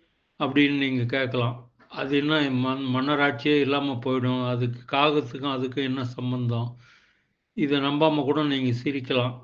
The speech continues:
ஆனா, இங்கிலாந்து அரச குடும்பம் அதை நம்புது. லண்டன் டவரை விட்டு காகங்கள் போயிடக்கூடாதுன்னு தனி கவனம் செலுத்தி, காகங்களுக்கு சீனி போட்டு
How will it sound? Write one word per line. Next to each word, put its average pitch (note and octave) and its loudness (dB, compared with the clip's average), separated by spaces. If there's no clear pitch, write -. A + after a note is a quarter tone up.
ஆனா, C3 -2
இங்கிலாந்து C#3+ 0
அரச B2+ -2
குடும்பம் B2+ 0
அதை A#2+ 0
நம்புது. A#2+ 0
லண்டன் D3 2
டவரை C3+ 2
விட்டு B2+ 0
காகங்கள் C3+ 0
போயிடக்கூடாதுன்னு C#3 0
தனி C#3 -4
கவனம் C3 -2
செலுத்தி, B2 -2
காகங்களுக்கு C#3 0
சீனி D3 -2
போட்டு C3 -6